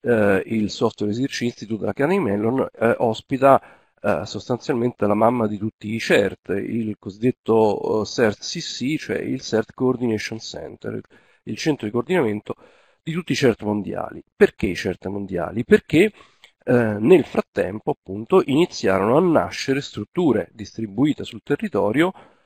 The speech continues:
eh, che si chiamarono cert, proprio per poter localmente,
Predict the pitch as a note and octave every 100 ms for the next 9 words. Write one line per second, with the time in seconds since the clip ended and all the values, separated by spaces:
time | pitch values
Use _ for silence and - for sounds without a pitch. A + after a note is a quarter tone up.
0 | _ _ - A2 F#2 D2 - - G#2+ -
1 | F#2+ - F#2 E2+ D#3 F#3 - - - -
2 | E3 D3+ - B2+ B2+ D3+ A#2+ A2 - A2+
3 | C#3 A#2 G2+ F#2+ F2+ _ _ - C3+ D3
4 | C#3+ - G3 F3 G2+ F2+ F2+ F2+ A#2+ C#3+